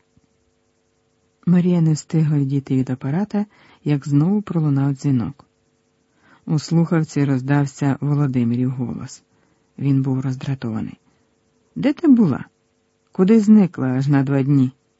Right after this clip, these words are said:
Тараса відправила?» Марія поклала трубку. Володимир ще кілька разів телефонував,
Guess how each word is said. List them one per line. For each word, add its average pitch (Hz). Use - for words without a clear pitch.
Тараса 160
відправила?» 147
Марія 247
поклала 151
трубку. -
Володимир 160
ще -
кілька 139
разів 135
телефонував, 127